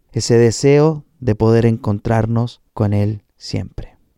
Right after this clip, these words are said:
Por eso yo te quiero hacer una pregunta ahora. ¿Estás permitiendo que Jesús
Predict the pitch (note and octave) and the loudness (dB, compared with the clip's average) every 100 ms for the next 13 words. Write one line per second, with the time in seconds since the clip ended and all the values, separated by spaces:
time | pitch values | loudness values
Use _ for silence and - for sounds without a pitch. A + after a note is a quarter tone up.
0 | _ _ _ _ _ _ _ _ _ - | _ _ _ _ _ _ _ _ _ 0
1 | C3+ D3+ D#3 C#3+ C3+ B2+ B2 A#2+ B2+ B2 | 0 0 0 -2 -2 -2 -2 -2 -6 -6
2 | A#2+ G#2+ A2 G2+ - G#2 G2+ G2+ - _ | -6 -6 -8 -10 -10 -12 -12 -16 -20 _
3 | _ _ _ _ _ _ _ _ _ _ | _ _ _ _ _ _ _ _ _ _
4 | _ - A#2 A2+ - A#2+ A#2 A2+ A2+ A2 | _ -12 -8 -6 -2 -2 -2 -2 -2 -2
5 | A2 G#2+ - G2+ - A2+ A2 - _ | -6 -8 -10 -12 -10 -8 -10 -14 _